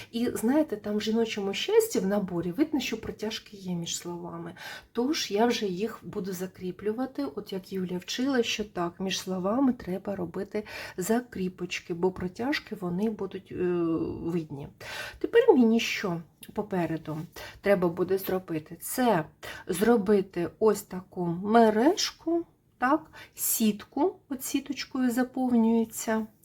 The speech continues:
оці ось частиночки квадрата, і зробити хардангер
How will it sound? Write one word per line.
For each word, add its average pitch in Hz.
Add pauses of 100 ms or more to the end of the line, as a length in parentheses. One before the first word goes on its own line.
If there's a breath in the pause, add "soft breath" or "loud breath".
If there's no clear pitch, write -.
оці 214
ось 214
частиночки 214 (320 loud breath)
квадрата, 202 (360 loud breath)
і 494
зробити 262
хардангер 165